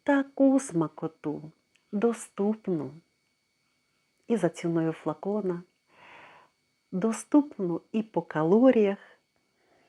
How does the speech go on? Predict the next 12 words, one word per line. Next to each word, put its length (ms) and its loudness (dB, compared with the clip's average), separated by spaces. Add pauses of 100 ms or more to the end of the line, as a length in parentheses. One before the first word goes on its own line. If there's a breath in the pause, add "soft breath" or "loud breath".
(540)
і 60 -10
дуже-дуже 640 0
приємно. 680 -4 (1040 soft breath)
А, 320 -4 (140)
інколи 460 2
мені, 420 2 (360)
е, 220 -4
це 160 -4
яблучко 720 -6 (1400 soft breath)
дає 300 0
відчуття 680 -8
такого, 520 -6